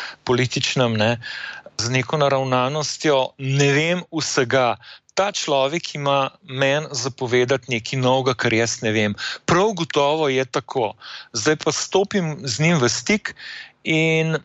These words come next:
probava to najino vedenje, ne, najino, najin približek resnici se izmenjati in oba skupaj potem stopva bliže resnici, ne. Še boljše bi bilo, če, če, če smo še bolj ponižni, pa rečemo, to, kar vem,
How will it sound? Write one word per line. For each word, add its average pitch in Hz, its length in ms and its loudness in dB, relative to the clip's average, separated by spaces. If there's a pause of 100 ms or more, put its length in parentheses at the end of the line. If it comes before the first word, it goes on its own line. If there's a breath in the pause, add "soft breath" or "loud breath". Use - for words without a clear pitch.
probava 180 440 2
to 180 360 0 (120)
najino 151 580 0
vedenje, 131 680 0
ne, 127 140 2
najino, 139 640 0 (760 loud breath)
najin 156 460 0
približek 165 720 0
resnici 160 480 0
se 160 240 2
izmenjati 151 680 2
in 156 80 0
oba 151 280 2
skupaj 175 480 -2
potem 143 380 -2
stopva 127 480 0
bliže 117 380 -2
resnici, - 500 -4
ne. - 120 -4 (520 loud breath)
Še 196 160 2
boljše 208 260 4
bi 180 140 0
bilo, 175 180 4
če, 156 220 -6
če, - 240 0
če 156 200 -2
smo 147 200 -4
še 180 240 0
bolj 185 160 2
ponižni, 151 480 -2
pa 143 180 0
rečemo, 131 420 0 (480 loud breath)
to, 208 160 4
kar 180 280 0
vem, 170 400 0